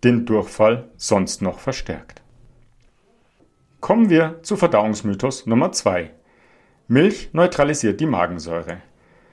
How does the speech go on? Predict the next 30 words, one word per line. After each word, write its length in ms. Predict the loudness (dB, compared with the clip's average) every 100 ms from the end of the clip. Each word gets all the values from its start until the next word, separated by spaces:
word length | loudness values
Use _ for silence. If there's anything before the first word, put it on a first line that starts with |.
| _ _ -6
Wenn 180 | -4
saurer 380 | 0 2 4 2
Magensaft 760 | 4 4 2 0 2 0 -2 -12
in 80 | -6
der 120 | -4
Speiseröhre 760 | -4 -2 -2 -2 -2 0 0 2
aufsteigt, 600 | 2 0 0 0 0 -14 _ _ _ _
kann 160 | -2 -2
es 120 | 0
zu 120 | 2
einem 180 | 2 0 -4
überaus 640 | -2 0 0 -2 -4 -2
unangenehmen 680 | 4 4 4 2 2 0 -2
Gefühl 280 | -2 -2 -2
kommen, 420 | -2 -10 -12 -16 _ _ _ 0
dem 140 | 2
Sodbrennen. 680 | 2 -2 -4 -8 -8 -8 -14 _ _ _ _ _ _ _ _ -8
Als 240 | -6 -4
Gegenmittel 640 | -2 0 2 0 -2 -4 -2
wird 120 | 0
empfohlen, 440 | 0 -2 0 2 2
Milch 240 | 0 -2
zu 100 | -6
trinken, 540 | -6 -8 -8 -14 -16 -20 _ _ _ _ _
weil 160 | -6 -4
sie 220 | -4 -2
angeblich 840 | 0 2 0 0 -2 -2 -2 -4 -2
die 100 | -2
Säure 360 | 2 2 2
neutralisiere. 840 | 0 -4 -2 -2 0 0 0 -2